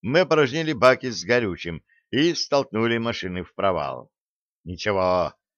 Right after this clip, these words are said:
хорошо пошли. Шмяк-шмяк о стены. Затем плюх где-то в глубине. И тишина.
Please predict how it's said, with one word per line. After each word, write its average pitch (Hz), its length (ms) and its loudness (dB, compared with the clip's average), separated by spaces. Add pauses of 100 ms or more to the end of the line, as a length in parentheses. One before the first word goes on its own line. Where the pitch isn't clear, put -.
(200)
хорошо 98 600 0
пошли. 95 680 -6 (520)
Шмяк-шмяк 120 1040 -2
о 98 100 0
стены. 76 680 -8 (360)
Затем 127 500 2
плюх 175 520 2 (340)
где-то 110 480 0
в 95 80 -8
глубине. 90 580 -6 (680)
И 123 180 -6
тишина. 80 1080 -8